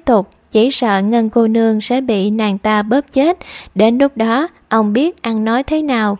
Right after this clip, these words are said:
với Phượng Đại Phu." Nghe được câu trả lời, nữ tử xinh đẹp mới buông tay ra. Ngân Bình Nhi vô lực trượt xuống ghế, ngã ngồi trên đất.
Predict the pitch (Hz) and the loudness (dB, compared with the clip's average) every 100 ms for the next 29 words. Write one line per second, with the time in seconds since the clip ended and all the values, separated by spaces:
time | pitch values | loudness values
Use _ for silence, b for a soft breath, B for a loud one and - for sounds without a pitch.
0 | _ 220 240 339 - 220 202 202 196 - | _ 0 0 0 2 2 2 0 -2 0
1 | 240 240 240 b b b b b _ 226 | 2 2 -2 b b b b b _ 2
2 | 220 202 208 196 - 233 214 208 208 254 | 4 4 2 0 -2 0 0 0 -2 0
3 | 233 208 196 _ 220 214 214 214 202 233 | 0 0 -4 _ -2 0 0 -2 -2 0
4 | 269 240 226 196 - _ 214 220 294 330 | -2 0 0 -2 -6 _ -2 0 0 2
5 | 247 226 226 226 220 226 226 214 b b | 2 2 0 0 0 0 0 -4 b b
6 | b b b b _ 233 226 214 214 196 | b b b b _ 4 4 4 4 4
7 | 220 226 214 208 254 240 226 202 - _ | 2 2 0 2 2 2 2 -2 -6 _
8 | 214 202 190 - 247 247 220 240 381 B | 0 0 0 -2 -2 0 0 0 -2 B
9 | B 220 202 208 277 254 202 202 226 220 | B -2 0 0 0 0 0 0 0 2
10 | 269 | 0